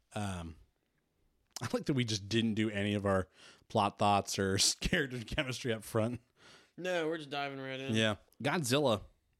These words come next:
Speaker 1: does regenerate in this
Speaker 2: Quickly.
Speaker 1: quickly, like Wolverine,
Speaker 2: Yeah.
Speaker 1: fast. Um, they detonate a
Speaker 2: A mine in his mouth.
Speaker 1: yeah, a water mine in his mouth, and it just, like, he blows his jaw open on the side, and then it just sh-, fuses shut.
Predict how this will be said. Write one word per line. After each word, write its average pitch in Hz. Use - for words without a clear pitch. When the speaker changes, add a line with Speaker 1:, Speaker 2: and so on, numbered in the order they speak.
Speaker 1:
does 120
regenerate 101
in 90
this 92
Speaker 2:
Quickly. -
Speaker 1:
quickly, 87
like 107
Wolverine, 98
Speaker 2:
Yeah. 135
Speaker 1:
fast. 76
Um, 85
they 123
detonate 117
a 95
Speaker 2:
A 127
mine 127
in 120
his 120
mouth. 120
Speaker 1:
yeah, 101
a 98
water 104
mine 117
in 113
his 107
mouth, 98
and 117
it 107
just, 98
like, 101
he 101
blows 147
his 127
jaw 127
open 131
on 131
the 120
side, 131
and 113
then 110
it 104
just 98
sh-, -
fuses 107
shut. 110